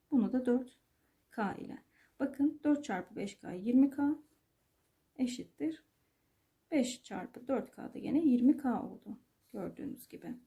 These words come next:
Demek ki diyorum x gördüğüm yere beş k,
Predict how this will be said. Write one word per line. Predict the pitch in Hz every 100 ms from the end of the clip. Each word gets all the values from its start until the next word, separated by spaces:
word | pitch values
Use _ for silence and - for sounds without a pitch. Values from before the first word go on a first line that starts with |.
| _ _ - - _
Demek | 330 339 285 -
ki | 202
diyorum | 185 180 -
x | 269 - -
gördüğüm | 233 190 185 185
yere | 180 -
beş | 277 302
k, | - 320